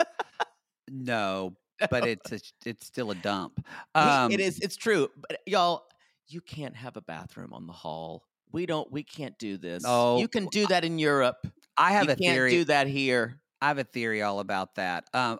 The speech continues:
Speaker 1: I will say, though, he was worried about, um, what's her name? I don't know her name yet. Um,
Speaker 2: Sophie?
Speaker 1: he was worried about Sophie going out at night. I've walked around streets in Inglewood at night, and I've never,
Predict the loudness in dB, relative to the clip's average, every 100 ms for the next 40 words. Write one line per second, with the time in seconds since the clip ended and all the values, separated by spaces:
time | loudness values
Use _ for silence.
0 | 2 2 2 -2 -2 0 2 4 2 2
1 | 0 -6 _ _ _ _ -8 -4 -6 -4
2 | 2 4 4 2 0 -6 -4 -4 -2 0
3 | 0 -2 -6 -6 -8 -12 -12 -12 -12 -12
4 | -14 -14 -14 -12 -12 -12 -12 -14 -16 _
5 | -20 -20 -20 -10 -4 -2 -2 -6 -10 -4
6 | -2 0 -2 -4 -2 0 2 2 0 -2
7 | 2 2 2 -4 -4 -4 -10 _ _ _
8 | _ -2 2 4 4 2 2 2 4 2
9 | -2 _ -20 _ _ 2 4 4 4 2
10 | 2 0 2 4 2 0 -2 -2 -2 -2
11 | 0 0 2 2 2 2 2 4 4 4
12 | -2 2 4 2 0